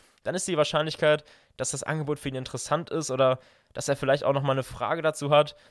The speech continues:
relativ hoch. Und dann kannst du auf jeden Fall proaktiv nochmal anrufen und fragen, "Ja, na, haben Sie die E-Mail bekommen? Wie sieht's aus?" Ähm, und dafür finde ich dieses Tool echt cool. Noch eine Funktion, die mir da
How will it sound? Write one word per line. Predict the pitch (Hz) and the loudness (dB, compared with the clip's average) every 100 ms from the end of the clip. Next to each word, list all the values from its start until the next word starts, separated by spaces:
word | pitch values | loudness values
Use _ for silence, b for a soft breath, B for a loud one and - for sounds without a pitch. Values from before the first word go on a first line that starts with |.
| b - | b -2
relativ | 139 151 131 - | 0 0 -4 0
hoch. | 139 180 - - | 2 2 -2 -4
Und | 131 | -2
dann | 131 | 0
kannst | 160 - | -2 -2
du | 131 | -2
auf | 139 | -2
jeden | 147 | -2
Fall | 156 147 | -2 -2
proaktiv | - 151 143 165 - | 2 2 2 -8 -10
nochmal | 127 127 | -6 -2
anrufen | 139 165 156 - 113 | 0 0 -2 -6 -10
und | 117 | -8
fragen, | - 135 131 | -2 0 0
"Ja, | 185 190 - | -4 -6 -8
na, | 101 - 196 175 | -10 -6 -6 -4
haben | 156 | -8
Sie | 151 | -8
die | 147 | -6
E-Mail | 151 139 | -4 -6
bekommen? | - 151 156 | 0 0 0
Wie | 131 | -8
sieht's | 143 - | -10 0
aus?" | 147 147 - b b b b b - | 2 2 0 b b b b b -2
Ähm, | 135 127 | -2 -4
und | 135 123 | -6 -6
dafür | - 127 | -6 -8
finde | 131 120 | -6 -8
ich | |
dieses | - 120 - | -10 -10 -10
Tool | - 104 | -8 -8
echt | - - | -8 -6
cool. | 127 - - _ _ _ _ _ | -8 -8 -14 _ _ _ _ _
Noch | 120 135 - | -2 0 0
eine | 180 170 | -4 -6
Funktion, | 165 151 - 131 139 | -8 -10 -8 -6 -6
die | 120 | -4
mir | 120 113 | -2 2
da | 113 117 117 | 4 6 4